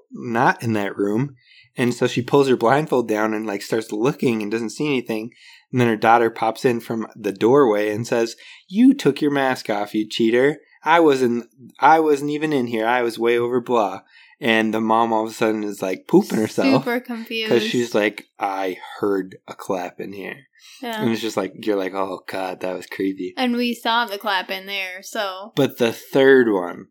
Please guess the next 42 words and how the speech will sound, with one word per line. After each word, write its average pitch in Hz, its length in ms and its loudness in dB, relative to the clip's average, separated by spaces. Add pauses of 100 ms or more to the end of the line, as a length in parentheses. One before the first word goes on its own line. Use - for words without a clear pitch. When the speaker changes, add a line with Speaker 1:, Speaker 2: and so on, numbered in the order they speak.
(140)
Speaker 1:
is 104 300 -6
the 98 180 -2
worst 98 680 -2 (100)
one. 98 440 -10 (320)
So 113 380 2 (100)
it's 117 160 -4
that 127 240 2
scene 120 400 0
where 110 320 2
the 110 80 -4
mom 117 540 0
hears - 600 0
the 143 100 0
kids 120 280 2
playing 117 440 -4
hide 117 220 -2
and 113 100 -6
clap. 107 340 -6 (240)
It's - 140 -8
like, 117 280 -2
"Oh 131 120 -4
my 120 120 0
God, 113 300 4
you 110 60 -2
shouldn't 123 240 -2
be 120 120 6
up. 113 140 2
It's - 160 -20
too 147 180 0
late." 113 360 4 (340)
Goes 127 300 4
and 139 80 0
looks 139 180 0
in 117 100 -4
all 123 200 2
the 123 80 0
kids' 120 260 0
rooms. 104 420 -4
They're 113 240 0
all 101 440 0 (160)
knocked 104 560 -2
out. - 100 -10